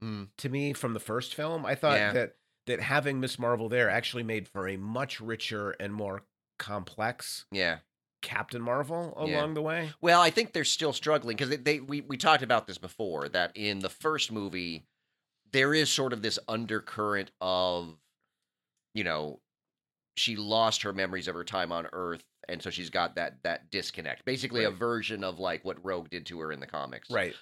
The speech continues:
Speaker 2: right.
Speaker 1: And they try to hit on that again in this film. They mention that she's, like, somehow reviewing her memories and trying to reconnect
Speaker 2: Right,
Speaker 1: to them.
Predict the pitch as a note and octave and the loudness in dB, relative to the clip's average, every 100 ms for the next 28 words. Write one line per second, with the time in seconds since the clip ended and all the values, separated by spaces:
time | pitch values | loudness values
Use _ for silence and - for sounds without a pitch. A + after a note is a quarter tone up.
0 | _ - G2+ D3+ D3+ D3+ - D#3+ E3 D3 | _ -2 2 4 6 4 4 6 6 4
1 | B2 C3 B2 A2 G#2+ G2+ F2 G2+ G2+ G2 | 0 0 0 2 2 2 -2 -2 0 -2
2 | G2 G2 G2 F#2+ F#2+ F3 - - F#2+ D2+ | -4 -8 -8 -8 -2 -2 0 -2 -2 -4
3 | C2 A#1 B1 _ _ _ _ A2+ A#2+ B2 | -6 -10 -14 _ _ _ _ 0 2 0
4 | A#2 G#2 G2 A2 F2 F#2 E2+ _ _ _ | 0 -4 -4 -4 -2 -2 -2 _ _ _
5 | - G#2 F#2 F#2 F2+ E2+ G2 F#2+ F2 F2 | -4 -4 0 0 0 -4 -4 -4 -4 -2
6 | F2 F2 E2 E2+ F#2 F2+ E2 D#2+ D#2+ D2+ | -4 -4 -6 -8 -6 -4 -4 -8 -12 -6
7 | D#2 G2 F2+ E2 D2+ C#2 | -2 -2 -2 -4 -6 -8